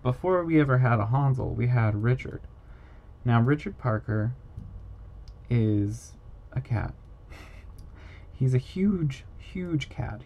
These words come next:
He's black, and he has a little white dot on his chest. Um, he's adorable. He's, he's very vocal. He likes to talk.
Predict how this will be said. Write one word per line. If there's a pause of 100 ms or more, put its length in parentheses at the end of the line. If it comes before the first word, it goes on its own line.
He's
black, (240)
and
he
has
a
little
white
dot
on
his
chest. (800)
Um,
he's
adorable.
He's, (320)
he's
very
vocal.
He
likes
to
talk.